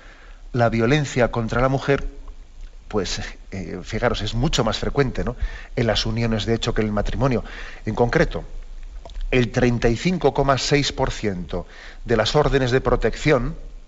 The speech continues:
se dictaron contra el marido, el treinta coma dos contra el compañero, el veintiuno coma ocho contra el excompañero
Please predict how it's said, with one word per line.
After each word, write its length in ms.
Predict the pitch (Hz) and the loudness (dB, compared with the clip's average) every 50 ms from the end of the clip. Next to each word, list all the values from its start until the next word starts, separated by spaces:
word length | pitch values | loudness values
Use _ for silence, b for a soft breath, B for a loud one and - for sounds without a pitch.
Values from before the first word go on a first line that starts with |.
| - - - - - - - - - - b b b b b b b b b b b | -20 -20 -20 -20 -20 -20 -20 -20 -20 -20 b b b b b b b b b b b
se 160 | - - 127 | -2 -2 0
dictaron 540 | 113 113 110 - - 147 151 160 170 170 160 - - - - - - | 0 0 0 2 2 4 4 4 0 -2 -6 -10 -16 -18 -18 -12 -4
contra 400 | - 139 131 123 113 131 123 123 - | 0 2 2 2 2 2 0 0 0
el 120 | - 120 | 0 0
marido, 420 | 120 123 127 131 131 107 110 104 - - | 2 2 4 4 4 4 2 2 2 2
el 160 | 123 120 113 | 0 0 0
treinta 500 | - - 160 165 165 160 151 - 139 127 | 2 2 4 4 4 2 2 2 0 2
coma 240 | - 143 139 135 131 | 2 2 4 4 4
dos 180 | 143 175 165 - | 4 2 2 2
contra 340 | - 151 139 117 - 117 | 2 2 2 2 0 0
el 120 | 117 117 117 | -2 -2 0
compañero, 720 | - 127 120 117 - 123 123 123 131 127 110 92 90 85 B B B B B B B B B B - | 0 0 0 2 2 2 2 4 4 4 4 2 0 -6 B B B B B B B B B B 4
el 160 | 147 135 127 | 4 4 6
veintiuno 560 | 131 131 127 127 - 143 156 190 185 180 147 | 6 4 4 4 0 0 0 2 2 2 2
coma 220 | - 156 151 147 | 4 4 6 6
ocho 280 | 151 180 - - 190 175 | 4 4 2 0 0 2
contra 380 | - 147 147 143 123 135 131 131 | 2 2 2 2 2 4 4 4
el 80 | 123 | 4
excompañero 960 | 127 - - - - - 135 123 113 - 123 123 123 135 139 127 110 92 78 | 2 0 -2 -4 0 2 2 2 2 2 0 0 2 4 2 2 2 0 -4